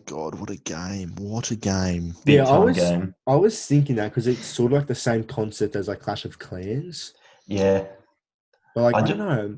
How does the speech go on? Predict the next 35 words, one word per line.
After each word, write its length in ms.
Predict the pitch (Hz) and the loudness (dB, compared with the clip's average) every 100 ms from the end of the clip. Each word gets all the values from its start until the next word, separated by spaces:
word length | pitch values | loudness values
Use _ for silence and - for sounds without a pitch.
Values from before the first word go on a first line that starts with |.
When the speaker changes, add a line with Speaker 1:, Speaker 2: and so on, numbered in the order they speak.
| - | -8
Speaker 3:
I 60 | |
don't 180 | 214 311 | -6 -4
rate 280 | 185 147 165 | -2 -2 -2
those 220 | 185 180 | -6 -6
games, 320 | 135 113 101 - | -4 -4 -6 -8
to 120 | 95 | -8
be 100 | 95 | -6
honest. 520 | 76 165 - - - _ _ - _ _ _ | -8 -10 -12 -20 -20 _ _ -20 _ _ _
Speaker 2:
I 100 | 107 | 2
like, 480 | 131 151 156 - - | 4 6 6 4 0
I 40 | 104 | 4
like 260 | 135 165 | 4 4
Simpsons 440 | - 156 151 143 - | 2 0 0 -2 -2
Tapped 280 | 120 113 113 | 0 2 4
Out 240 | 98 - | 2 2
because 340 | - 107 85 - | -2 -2 -2 0
in, 160 | 117 | 2
like, 200 | 131 127 | 2 0
Clash 260 | - 113 - | 2 2 2
of 80 | 104 | -2
Clans, 480 | 104 95 90 85 - - _ _ _ | 2 4 4 0 -6 -18 _ _ _
like, 180 | 107 - - _ - | 0 0 -2 _ -6
your 120 | 107 | -4
stuff 340 | - 120 117 | 0 2 2
gets 200 | - 113 - | 0 -4 -4
destroyed 420 | 92 - 98 92 | -6 -2 0 4
by 120 | 95 | 4
other 140 | 92 87 | 4 2
people 340 | 95 90 104 | -2 -2 -2
and 80 | 98 | 0
you 60 | 98 | 0
have 100 | 98 | 0
to, 80 | 104 | 0
like, 240 | 90 85 | 0 -2
do 400 | 98 95 87 | -4 -2 -2